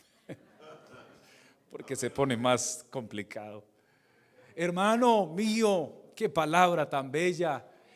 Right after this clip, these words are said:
El que ama no es envidioso ni se cree más que nadie. A, a, no, no se crea más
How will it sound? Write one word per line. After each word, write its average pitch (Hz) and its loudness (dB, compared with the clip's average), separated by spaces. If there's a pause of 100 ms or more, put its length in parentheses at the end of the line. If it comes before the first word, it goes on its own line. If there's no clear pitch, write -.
El 175 -2
que 165 2
ama 196 2
no 185 0
es 196 4
envidioso 180 2
ni 170 -4
se 156 -6
cree 175 0
más 175 -2
que 160 -4
nadie. 170 -2 (520)
A, 147 -2
a, 190 0 (160)
no, 175 -8
no 202 0
se 180 0
crea 180 0
más 160 -4